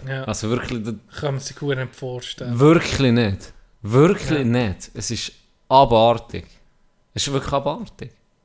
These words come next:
Speaker 1: Mhm. Shit.
Speaker 2: Sie,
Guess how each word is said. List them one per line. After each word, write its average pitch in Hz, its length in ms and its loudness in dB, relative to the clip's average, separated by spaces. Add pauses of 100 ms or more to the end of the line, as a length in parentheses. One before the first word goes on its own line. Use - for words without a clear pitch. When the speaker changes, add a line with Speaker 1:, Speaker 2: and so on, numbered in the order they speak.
(100)
Speaker 1:
Mhm. 135 300 -14 (1400)
Shit. 139 340 -12 (100)
Speaker 2:
Sie, 156 460 0